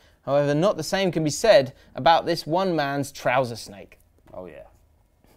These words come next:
Speaker 1: Our team all got in the showers after our last game, and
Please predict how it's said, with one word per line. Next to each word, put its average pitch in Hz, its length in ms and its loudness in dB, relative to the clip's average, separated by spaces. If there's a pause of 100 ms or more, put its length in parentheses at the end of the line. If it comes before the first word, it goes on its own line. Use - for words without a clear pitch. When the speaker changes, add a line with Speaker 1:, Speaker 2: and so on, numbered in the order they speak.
(680)
Speaker 1:
Our 160 160 2
team 170 380 0 (180)
all 208 180 6
got 202 140 4
in 190 80 0
the 185 80 -2
showers 160 560 -2
after 120 280 -6
our 113 60 -2
last 107 300 -6
game, 117 260 -8 (420)
and 135 180 -6